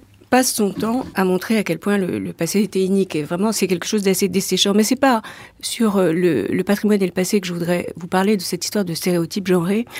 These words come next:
C'est à partir de ce que vous disiez, et qui me touche beaucoup sur, euh,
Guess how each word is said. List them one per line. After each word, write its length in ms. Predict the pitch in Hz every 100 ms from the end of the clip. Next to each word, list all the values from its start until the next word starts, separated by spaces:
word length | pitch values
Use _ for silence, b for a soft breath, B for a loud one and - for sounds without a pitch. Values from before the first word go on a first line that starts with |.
| B B B B
C'est 160 | - 190
à 40 |
partir 280 | 220 214 254
de 40 |
ce 80 | 202
que 100 | -
vous 100 | 208
disiez, 500 | 196 208 202 208 185 B B B - -
et 340 | 165 165 - -
qui 140 | -
me 180 | 170 165
touche 220 | 156 175
beaucoup 320 | 175 196 233 208
sur, 300 | - 185
euh, 140 | 165